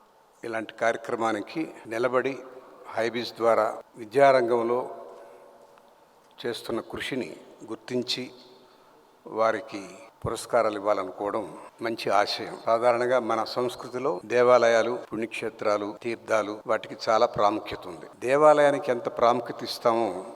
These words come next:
అంతకన్నా ఎక్కువ ప్రాముఖ్యత ఇవ్వాల్సినటువంటి విద్యాలయాలు కూడా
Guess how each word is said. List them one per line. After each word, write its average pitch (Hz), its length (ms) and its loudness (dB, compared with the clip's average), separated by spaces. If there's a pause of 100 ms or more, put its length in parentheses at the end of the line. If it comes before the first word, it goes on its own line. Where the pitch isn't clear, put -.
(400)
అంతకన్నా 120 440 -2
ఎక్కువ 110 240 -4
ప్రాముఖ్యత 107 600 -2
ఇవ్వాల్సినటువంటి 95 1120 -8 (720)
విద్యాలయాలు 113 640 4
కూడా 104 520 0